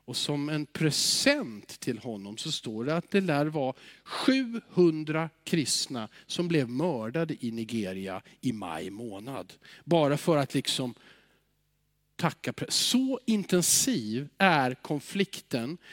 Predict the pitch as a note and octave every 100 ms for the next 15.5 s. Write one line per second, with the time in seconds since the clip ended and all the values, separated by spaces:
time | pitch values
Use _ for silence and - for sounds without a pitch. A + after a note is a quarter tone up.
0 | - - _ D#3 E3+ E3+ E3+ F#3 F3 F3
1 | F3+ F3 - F#3+ G3 G#3+ F#3+ E3+ E3+ E3+
2 | F3 F3+ F#3 F3 E3 D#3+ C#3+ D#3 E3 F3+
3 | E3 D3 D#3+ E3 F3 C#3 C3 D3 E3+ -
4 | - D3+ D#3 C#3+ C3 B2 - B2+ - C3+
5 | D#3 _ _ _ _ _ _ _ _ _
6 | _ _ - - F3+ D3+ F3 F3 E3+ E3
7 | D#3 D3+ C#3+ C3 B2 A2+ A2+ - - _
8 | _ _ _ _ _ - E3+ D#3+ F3 A#3+
9 | G3 C#3+ G3 G3+ _ _ - - - F3+
10 | F3 C#3 - E3+ D#3 D#3 - D#3+ D#3 C#3+
11 | - C#3 C#3+ E3 D#3 D3 G3 F3 C#3 F3
12 | F#3 - - - - - E3+ - F#3+ F#3+
13 | F#3+ F3+ F3 F3 F#3 E3 F#3 F#3 F#3+ F3
14 | E3+ E3+ E3 D#3+ E3+ E3 D#3+ D#3 D3+ D3
15 | - F3+ F3 F3 F#3